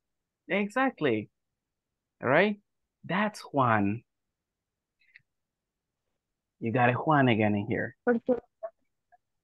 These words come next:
Speaker 2: y es
Speaker 1: Ok.
Speaker 2: Juan y
Speaker 1: Exactly,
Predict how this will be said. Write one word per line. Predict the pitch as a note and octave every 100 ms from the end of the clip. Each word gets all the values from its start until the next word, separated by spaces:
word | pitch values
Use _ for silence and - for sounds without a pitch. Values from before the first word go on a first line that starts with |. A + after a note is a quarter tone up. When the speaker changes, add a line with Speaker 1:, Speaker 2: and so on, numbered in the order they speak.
| -
Speaker 2:
y | A3 G#3+
es | C#3
Speaker 1:
Ok. | - A2
Speaker 2:
Juan | A#2+ C#3 D4 D#4
y | - A#2+ A#2 A2+ - -
Speaker 1:
Exactly, | C#3 C#3 - D3+ C#3+ C#3 A#2 G#2 G#2